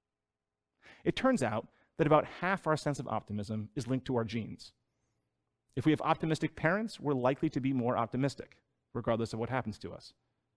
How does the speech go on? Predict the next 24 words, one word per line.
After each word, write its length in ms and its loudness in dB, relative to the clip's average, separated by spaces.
The 80 0
same 180 4
thing 120 2
holds 180 2
true 160 0
for 120 -4
people 240 -2
who 140 0
are 60 2
naturally 500 -4
pessimistic. 680 -4
Some 200 0
of 80 -2
that 200 0
is 200 -4
hardwired, 600 0
and 320 0
there 140 2
are 140 0
evolutionary 500 0
benefits 680 0
to 80 -12
both 300 -4
perspectives. 600 -4